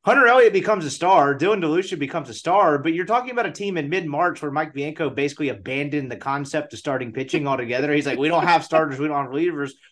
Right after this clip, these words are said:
We just have pitchers." Is, in your mind, is, if you, when you wrap your head around all of that, is there a reason for that? Is there a theme? Why has this happened for three years in a row now where you don't feel good about any single guy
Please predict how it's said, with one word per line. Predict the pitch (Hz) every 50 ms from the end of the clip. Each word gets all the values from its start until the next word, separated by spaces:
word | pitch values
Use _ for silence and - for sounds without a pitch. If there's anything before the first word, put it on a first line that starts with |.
| _ -
We | 165 170
just | 185 208 202
have | 202 190 - -
pitchers." | - 202 214 208 - 180 160 147 135 - - _ _ _ _ _ _ _
Is, | - 208 190 165
in | - - 240 240 202
your | 185 254 320
mind, | 311 294 226 208 196 190
is, | 170 - - -
if | - 202 - - 190 160
you, | 165 180 175
when | 165 175 175
you | 175 165
wrap | 151 165 185 214 220
your | 196 175 160
head | 175 185 180
around | 170 165 160 143 131
all | 123 143 170 185
of | 156
that, | 156 151 139 -
is | 147 139
there | 170 226 214
a | 165
reason | 139 143 185 226 247 254 254 254
for | 247 254
that? | 254 247 214
Is | 190 165
there | 196 202 185
a | 143
theme? | - - - 165 175 208 220 196
Why | 160 160 165 185 214
has | 254 269 -
this | - 214 160 -
happened | - 143 - 156 151 - 160 139 127 -
for | - 135 117
three | 113 - 147 127 127 131 147 151
years | 160 160 151 135 123 135 143 143 139 127 127
in | 135 120
a | 117 107
row | 107 117 127 143
now | 147 143 123 113 113 113
where | 113 120 127 127
you | 123 131
don't | 135 151 151 151 151 -
feel | - 165 147 120
good | - - 135 139 135 - - - - - - -
about | - 135 143 139 135 -
any | 139 147 156 151
single | 139 - - 156 151 135 135 123
guy | 104 131 131 131 131 127 120 113 110 -